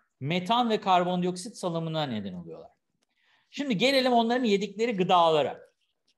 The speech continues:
Şimdi ne yiyor bunlar? Maalesef Türkiye'de gıda olarak G D O'lu, yani genetiği değiştirilmiş organizmaların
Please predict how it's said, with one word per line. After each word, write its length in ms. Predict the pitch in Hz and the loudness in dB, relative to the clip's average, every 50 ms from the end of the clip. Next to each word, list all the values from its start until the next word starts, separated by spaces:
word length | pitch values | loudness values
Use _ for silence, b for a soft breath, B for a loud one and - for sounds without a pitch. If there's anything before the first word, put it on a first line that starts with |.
| _ _ _ _ _ _ | _ _ _ _ _ _
Şimdi 280 | - - 262 240 226 233 | -10 -8 -6 -4 -4 -2
ne 120 | 294 311 | -2 -2
yiyor 320 | 285 240 208 196 175 151 | -2 0 2 2 2 2
bunlar? 440 | 143 151 143 147 165 202 240 - - - _ _ _ _ _ _ _ _ _ _ _ | 2 -2 -4 -2 -2 -2 -2 -4 -10 -18 _ _ _ _ _ _ _ _ _ _ _
Maalesef 760 | 135 151 190 233 269 285 269 233 - - 185 165 - - - | -2 2 2 2 2 0 -2 -4 -4 -6 -8 -8 -10 -10 -12
Türkiye'de 800 | - 247 262 214 - 214 190 165 135 107 107 117 139 - - _ _ _ _ _ - | -12 -12 -12 -10 -6 -2 0 0 2 0 -2 -4 -6 -8 -14 _ _ _ _ _ -16
gıda 720 | 131 123 120 143 180 165 226 233 247 269 269 269 - - | -14 -6 0 0 2 4 6 6 6 6 4 2 2 0
olarak 640 | 190 180 175 165 151 123 117 - - - - _ _ _ _ _ _ _ _ 123 123 | 2 4 4 4 4 4 2 0 -2 -8 -18 _ _ _ _ _ _ _ _ -18 -6
G 380 | 113 160 190 190 202 202 202 202 | 0 2 2 4 4 4 4 4
D 140 | 220 220 | 4 4
O'lu, 360 | 220 208 202 202 208 202 190 147 | 4 4 4 4 4 2 0 0
yani 320 | 151 147 151 151 151 135 | 0 -2 -4 -4 -6 -6
genetiği 500 | 147 165 180 202 202 202 214 226 208 160 | -6 -4 -4 -4 -8 -8 -10 -10 -6 -4
değiştirilmiş 640 | 175 180 185 180 180 - - 208 196 196 185 170 - - | -4 -4 -4 -4 -8 -10 -10 -8 -6 -6 -6 -6 -6 0
organizmaların 1080 | - 160 165 165 160 190 214 226 233 185 196 180 151 139 127 120 117 135 185 - - | 4 4 6 6 4 2 2 0 0 0 -2 -2 0 0 0 0 -2 -4 -8 -12 -16